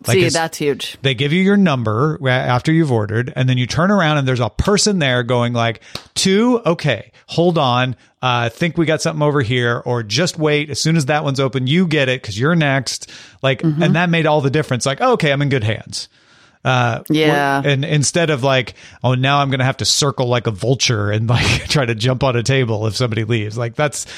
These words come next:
Speaker 1: that's, that totally negates the advantage of the counter ordering if that happens.
Speaker 2: You know, I agree. And actually that place, Donia, that I just mentioned, not to try to, like, put 'em on Front Street,
Speaker 1: Yeah.
Speaker 2: but that was my big complaint. It's like, you can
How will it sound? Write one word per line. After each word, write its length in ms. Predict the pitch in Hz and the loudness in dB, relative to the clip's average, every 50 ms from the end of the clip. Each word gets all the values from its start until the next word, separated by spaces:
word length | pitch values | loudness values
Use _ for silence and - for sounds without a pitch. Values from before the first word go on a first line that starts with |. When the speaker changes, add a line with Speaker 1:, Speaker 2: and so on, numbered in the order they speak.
| - - - | -18 -10 -4
Speaker 1:
that's, 300 | 127 170 170 165 - - - _ _ _ _ | -2 0 0 -2 -2 -6 -12 _ _ _ _
that 240 | - 180 190 185 - - 180 - _ - | 0 0 0 0 -4 -10 -20 -12 _ -2
totally 380 | - - 190 202 190 180 170 160 | 0 2 2 4 4 2 2 2
negates 500 | 151 147 123 127 156 156 143 - - - | 0 -2 -2 -2 -2 -2 -2 -4 -8 -8
the 380 | - 123 135 127 123 120 120 156 | -4 -2 0 2 2 2 0 0
advantage 460 | 151 131 113 123 127 131 131 120 107 120 | -2 -2 0 0 0 0 0 0 -2 -2
of 60 | 104 | -4
the 60 | 113 | -4
counter 280 | 110 - 123 117 107 107 101 | -2 -2 -2 -2 -2 -2 -4
ordering 320 | - - - - - - | -4 -6 -6 -6 -6 -6
if 100 | 127 - - | -6 -4 -4
that 160 | 113 107 104 | -4 -4 -4
happens. 420 | 98 - - - - - - - _ _ _ _ _ _ _ _ _ - - - - - - - | -6 -10 -12 -14 -16 -16 -16 -18 _ _ _ _ _ _ _ _ _ -20 -20 -20 -20 -18 -10 -4
Speaker 2:
You 140 | 190 214 226 | -2 0 0
know, 180 | 220 220 214 214 | 2 2 2 2
I 160 | - 202 202 | 2 2 0
agree. 340 | 202 208 190 190 180 170 160 | 0 0 0 0 2 2 2
And 120 | 156 160 | 2 2
actually 300 | 160 165 - - 175 165 | 0 0 -2 -2 -2 0
that 200 | 160 156 - - | 0 0 0 0
place, 220 | 165 160 156 151 | -2 -2 -2 -2
Donia, 480 | - 160 156 151 151 151 156 165 165 - _ _ _ _ _ - | -2 0 0 2 2 2 2 0 0 -4 _ _ _ _ _ -2
that 140 | 160 156 | -2 0
I 140 | 151 147 143 | 0 0 0
just 180 | 135 151 147 - | -2 -4 -4 -2
mentioned, 320 | 151 143 139 - 156 156 | -2 -2 -2 -2 -2 -2
not 160 | 147 139 139 | 0 -2 -2
to 80 | 143 143 | -2 -4
try 160 | 127 151 135 | -4 -4 -4
to, 80 | 135 135 | -2 -2
like, 240 | 131 131 131 - - _ _ _ _ - | -2 -2 -4 -6 -10 _ _ _ _ -6
put 120 | - 156 | -4 -2
'em 100 | 147 147 | 0 0
on 100 | 139 139 | 0 0
Front 220 | 139 - 143 143 131 | -2 -2 -2 -4 -4
Street, 320 | - - 165 165 165 - - - - - | -2 -2 -2 -2 -4 -6 -12 -20 -8 -2
Speaker 1:
Yeah. 180 | 113 113 113 117 | 0 2 2 2
Speaker 2:
but 140 | 160 - | 2 2
that 200 | 180 175 175 160 | 0 0 0 0
was 300 | 147 175 165 165 165 156 | 0 2 2 2 2 0
my 160 | 165 160 151 139 | 0 0 0 2
big 180 | 131 147 135 | 0 0 0
complaint. 400 | - 147 143 - 160 143 135 - | 0 -2 -2 0 -2 -2 -2 -4
It's 140 | - 127 - | -6 -4 -2
like, 180 | 151 147 135 - | -2 -2 -2 -4
you 140 | 180 214 | -4 -2
can 320 | - 294 269 240 214 - | 0 0 2 2 0 -2